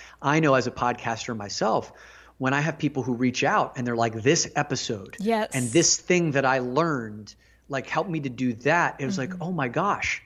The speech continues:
Speaker 1: that, like, is really res-," 'cause I put out all sorts of stuff that I think is fantastic, but I have no idea.
Speaker 2: <laughs> I
Speaker 1: And then I
Speaker 2: know.
Speaker 1: put out other stuff that I think is terrible, or not terrible. I would never put anything that's terrible. But I'm just like, I don't know if anybody is gonna resonate with this. Like, I
Speaker 2: Right.
Speaker 1: did a whole podcast about,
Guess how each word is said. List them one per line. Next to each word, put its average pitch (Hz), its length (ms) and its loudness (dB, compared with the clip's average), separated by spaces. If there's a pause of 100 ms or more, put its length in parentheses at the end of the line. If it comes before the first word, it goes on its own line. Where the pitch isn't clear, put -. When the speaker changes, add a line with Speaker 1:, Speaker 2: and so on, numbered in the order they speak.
Speaker 1:
that, 135 480 0
like, 123 160 -4
is 123 140 -2
really 127 180 0
res-," 156 180 2
'cause 170 220 4 (400)
I - 140 4
put 269 180 2
out 196 140 2
all 202 180 0
sorts - 300 -8
of - 80 -6
stuff - 240 -4
that 151 80 0
I 202 80 2
think 220 200 -6
is 156 80 -8
fantastic, 190 600 -2
but - 100 6
I 294 120 6
have 233 180 0
no 175 120 2
idea. 135 520 0
Speaker 2:
<laughs> - 60 -6
I 440 120 0 (100)
Speaker 1:
And 185 120 2
then 220 80 2
I - 20 2
Speaker 2:
know. 254 100 0
Speaker 1:
put 240 120 4
out 226 260 2
other 220 180 0
stuff 208 260 -8
that 202 80 -4
I 226 40 -2
think 233 220 -8
is 170 100 -6
terrible, 233 760 0
or 202 200 6
not 220 160 2
terrible. 113 300 -6
I 160 120 4
would 160 120 0
never 160 140 0
put 156 120 0
anything 147 200 0
that's 131 140 -6
terrible. 160 240 0 (300)
But 180 80 -2
I'm 180 60 -2
just 170 160 -2
like, 156 240 2
I 165 160 4
don't 254 160 -4
know 175 160 0
if - 100 -6 (100)
anybody 139 640 -6
is 110 140 -8
gonna 117 180 -2
resonate 123 420 0
with 170 140 2
this. 190 240 6
Like, 139 140 6
I - 20 6
Speaker 2:
Right. 156 80 4
Speaker 1:
did 190 100 6
a 180 60 4
whole 175 180 4
podcast 151 540 -2
about, 123 440 -4